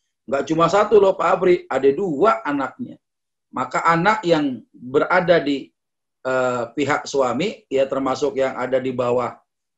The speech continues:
eh, kehidu-, apa namanya, di bawah tanggungan si istri, dua-duanya menjadi ahli waris, Pak. Karena ibunya wafat, anaknya dua. Ya, maka dua anak ini mendapatkan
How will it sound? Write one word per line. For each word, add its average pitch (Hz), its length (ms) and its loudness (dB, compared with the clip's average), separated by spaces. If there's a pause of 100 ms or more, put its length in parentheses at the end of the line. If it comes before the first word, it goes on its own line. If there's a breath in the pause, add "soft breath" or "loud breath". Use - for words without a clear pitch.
(180)
eh, 117 640 -4
kehidu-, 131 320 -2
apa 127 240 0
namanya, 139 480 -2
di 127 160 -8
bawah 123 320 0
tanggungan 120 560 -6
si 113 240 -8
istri, - 400 -4 (240 soft breath)
dua-duanya 220 640 2
menjadi 175 320 2
ahli 156 160 0
waris, 151 320 2
Pak. - 160 -14 (560)
Karena 190 240 -2
ibunya 214 400 0
wafat, 220 480 2
anaknya 202 400 0
dua. 208 400 0 (640)
Ya, 147 240 0
maka 156 320 0
dua 156 240 2
anak 156 240 -6
ini 196 160 -2
mendapatkan 160 800 -2